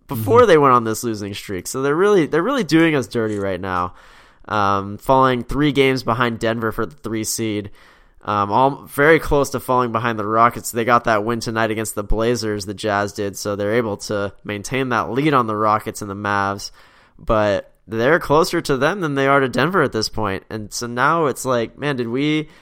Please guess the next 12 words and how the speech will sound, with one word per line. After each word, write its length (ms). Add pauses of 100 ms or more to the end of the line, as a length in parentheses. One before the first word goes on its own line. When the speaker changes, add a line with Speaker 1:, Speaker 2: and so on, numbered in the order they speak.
(140)
Speaker 1:
pull 140
the 100
trigger 340
too 200
soon 300
on 120
calling 320
them 140
a 60
tier 240
one 220
team? 400